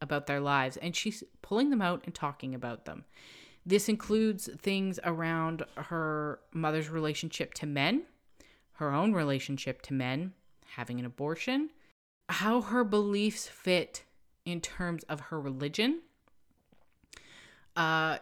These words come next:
dealing with trolls, dealing with things even like, uh, talking about I B S and,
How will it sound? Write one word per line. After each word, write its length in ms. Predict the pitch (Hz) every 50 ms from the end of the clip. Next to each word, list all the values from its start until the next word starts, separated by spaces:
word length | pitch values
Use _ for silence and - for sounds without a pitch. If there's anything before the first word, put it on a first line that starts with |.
| 185
dealing 320 | 160 165 160 151 151 147 143
with 180 | 139 - -
trolls, 640 | - - - 156 135 139 165 208 262 311 - - - - _ - _ _ _ - - - - - _ _ _ _ _ _ _ _ _ _ _ - 165
dealing 300 | - 214 233 254 269 254
with 140 | 254 247 247
things 300 | - 240 233 233 226 190
even 420 | 175 202 196 208 220 226 214 202 202
like, 360 | 202 202 196 185 - - - _ _ _ _ -
uh, 420 | 185 185 180 180 180 180 175 151 - - - -
talking 400 | - - - 226 220 - 247 226
about 420 | 220 190 202 202 196 190 - - - -
I 140 | 170 185
B 220 | 190 180 185 170 180
S 460 | 190 208 170 - - - - - - - _
and, 540 | - 160 165 160 156 151 151 156 156 156 151